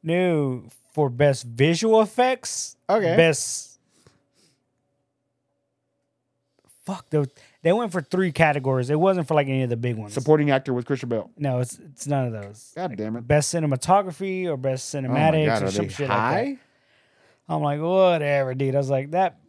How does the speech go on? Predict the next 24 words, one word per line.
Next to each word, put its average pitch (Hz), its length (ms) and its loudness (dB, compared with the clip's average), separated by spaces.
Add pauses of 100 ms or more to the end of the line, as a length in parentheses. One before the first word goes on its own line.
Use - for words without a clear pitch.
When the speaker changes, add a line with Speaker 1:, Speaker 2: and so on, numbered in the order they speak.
(240)
Speaker 1:
fucking 165 260 0
movie 160 220 0
shouldn't 160 280 -4
win 147 280 -2
nothing." 135 320 0 (580)
Speaker 2:
All 120 100 -6
right. 127 240 -6 (1200)
Speaker 1:
But, 135 120 2
um, 123 280 0
I, 160 120 2
I 208 180 0
should 196 220 -4
go. 139 160 -4
I'm 202 140 -2
gonna 175 80 -6
go 131 60 -2
watch 123 200 -2
The 107 60 -10
Northman, 113 400 -4
dude. 120 200 -8 (380)
Speaker 2:
Uh, 117 260 0
what's 147 220 -2
it 185 80 -2
on? 110 260 -6